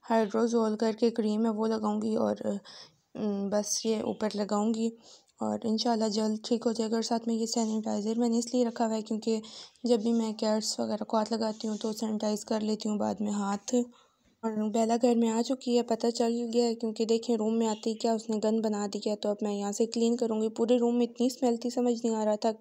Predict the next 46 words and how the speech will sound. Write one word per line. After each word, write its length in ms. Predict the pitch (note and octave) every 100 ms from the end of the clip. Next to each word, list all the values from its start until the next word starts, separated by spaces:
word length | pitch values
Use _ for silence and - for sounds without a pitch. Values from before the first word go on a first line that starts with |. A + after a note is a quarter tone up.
| _ _ -
किस 220 | A#3+ A#3+
वजह 240 | A3+ A3
से 140 | A3 A3
है। 140 | G#3+ A3 - - - -
तो 60 |
जैसे 320 | A3 A#3 A#3 B3
ही 60 |
मैंने 260 | B3 A#3 A3+
वहाँ 180 | A3+ A3
से 140 | A3+
सोफ़ा 320 | A3+ A#3 A#3 A#3 A#3 A#3+ A3+
हटा 320 | A3 G#3+ G#3
के 140 | A#3
देखा, 300 | A3 A3+ A#3
तो 200 | A3+ A3+ A3+ - - -
पीछे 220 | A#3 A#3+
इसने 200 | A3+ A#3
पोटी 360 | A3+ A#3 - G3+
की 140 | -
हुई 120 | G3
थी। 180 | F#3+ G#3+
फिर 200 | G#3+ A#3+
मैंने 200 | A#3+ A#3
वहाँ 220 | A3+ G#3+
से 160 | G#3+ A#3+
जगह 260 | A#3 A#3 B3
साफ़ 260 | B3 B3 B3
की 140 | A#3+ A#3
और 480 | A3 G3 G3 G#3 G#3+ - - _ A#3
रूम 320 | A#3 A#3 A#3
कितना 380 | A#3 A#3+ A#3+ A#3+
गंदा 340 | G#3+ G#3 A3
हुआ 200 | A3+ A3
हुआ 120 | A3
है, 60 | A3
मेसी 300 | G#3+ A3 A#3+
हुआ 200 | A3+ A3
हुआ 120 | A3
है। 60 | G#3+
तो 140 | A3+
अब 60 | G#3+
मैं 120 | G#3+
रूम 220 | G#3 G#3+ A3+
की 220 | A3+ A3
क्लीनिंग 440 | G#3+ G#3 F#3+ F#3+
करूँगी। 400 | G3 G3 F#3 F#3+